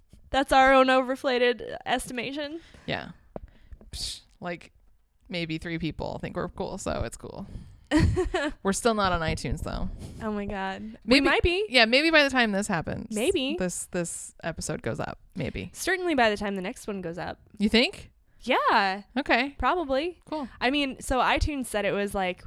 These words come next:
Speaker 1: a couple days to two weeks. And then somewhere else I read was, like, it could be up to three weeks. And, uh, after that point, you know.
Speaker 2: <laughs> Then you should be real worried.
Speaker 1: Then you should be a little worried.
Speaker 2: Uh, but yeah, it's been, like,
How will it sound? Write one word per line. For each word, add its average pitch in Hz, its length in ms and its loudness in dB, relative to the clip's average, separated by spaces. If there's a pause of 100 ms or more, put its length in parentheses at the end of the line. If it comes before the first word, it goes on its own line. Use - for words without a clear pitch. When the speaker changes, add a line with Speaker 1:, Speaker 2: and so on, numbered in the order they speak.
(640)
Speaker 1:
a 196 80 -10
couple 196 280 -2
days 196 380 2
to 214 120 -6
two 202 260 -2
weeks. 175 480 -4 (400)
And 202 160 -2
then 190 140 0
somewhere 220 300 -2
else 220 240 2
I 190 80 2
read 185 240 0
was, 185 180 -4
like, 180 220 -2
it 196 240 -6
could 196 160 -2
be 202 120 4
up 226 140 4
to 320 100 0
three 359 220 4
weeks. 403 560 2
And, 214 340 -2
uh, 185 400 2 (220)
after 196 280 -2
that 233 200 0
point, 180 400 -6 (1000)
you 202 100 -6
know. 170 300 -4 (360)
Speaker 2:
<laughs> - 0 -
Then 196 360 0
you 220 100 0
should 175 80 -8
be 160 100 -4
real 202 300 6
worried. 175 480 0 (320)
Speaker 1:
Then 311 100 -6
you 320 60 -2
should 247 160 -6
be 233 80 2
a 208 80 2
little 185 160 0
worried. 180 400 -6 (720)
Speaker 2:
Uh, 156 260 2
but 165 100 -6
yeah, 135 200 -4
it's 139 100 -10
been, 156 140 -6
like, 143 340 -12